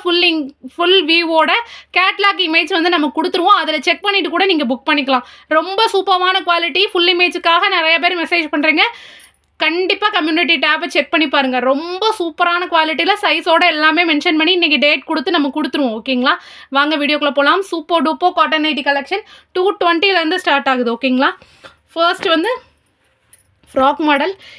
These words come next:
எல்லாமே இன்னைக்கு ரேண்டமா அத்தனை கலெக்ஷன்ஸ்லையுமே நம்ம அவைலபிலிட்டி பார்க்க போறோம். ஓகேங்களாயா? செம சூப்பரா இருக்கும் கலெக்ஷன்ஸ் எல்லாமே. So, உங்களுக்கு பிடிச்ச நைட்டிஸை வீடியோக்கு லைக் கொடுத்து ஸ்கிரீன்ஷாட் எடுத்து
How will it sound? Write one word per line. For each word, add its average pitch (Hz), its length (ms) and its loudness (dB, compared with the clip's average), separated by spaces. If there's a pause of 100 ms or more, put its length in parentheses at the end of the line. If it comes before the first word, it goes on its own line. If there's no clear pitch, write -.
(100)
எல்லாமே 381 460 2
இன்னைக்கு 339 240 2
ரேண்டமா 302 480 2
அத்தனை 339 380 0
கலெக்ஷன்ஸ்லையுமே 285 760 2
நம்ம 277 260 0
அவைலபிலிட்டி 254 560 0
பார்க்க 262 380 -2
போறோம். 190 360 -6
ஓகேங்களாயா? 247 400 -2 (340)
செம 285 380 0
சூப்பரா 330 420 0
இருக்கும் 285 300 -2
கலெக்ஷன்ஸ் 269 400 -2
எல்லாமே. 277 560 0 (200)
So, 339 180 0
உங்களுக்கு 294 320 2
பிடிச்ச 403 440 0
நைட்டிஸை 320 500 0
வீடியோக்கு 302 360 0
லைக் 285 160 2
கொடுத்து 302 400 -4
ஸ்கிரீன்ஷாட் 294 360 0
எடுத்து 277 360 -2